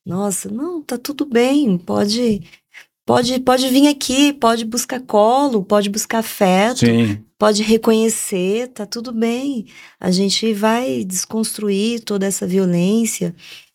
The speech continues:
Speaker 1: e, e tudo que tá instaurado de forma tão ruim a partir do momento que a gente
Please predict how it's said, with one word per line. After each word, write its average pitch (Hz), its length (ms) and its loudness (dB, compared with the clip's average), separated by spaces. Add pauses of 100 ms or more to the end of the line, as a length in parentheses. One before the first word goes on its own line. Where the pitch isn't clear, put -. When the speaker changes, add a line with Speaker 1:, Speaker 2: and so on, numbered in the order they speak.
(180)
Speaker 1:
e, 170 380 0
e 165 300 2 (340)
tudo 202 180 0
que 214 120 0
tá 202 160 2
instaurado 185 640 2
de 170 140 -2
forma 175 340 2
tão 196 380 2
ruim 202 540 4 (460)
a 226 60 -10
partir 226 280 0
do 240 60 0
momento 262 400 2
que - 80 0
a 285 40 4
gente 285 300 2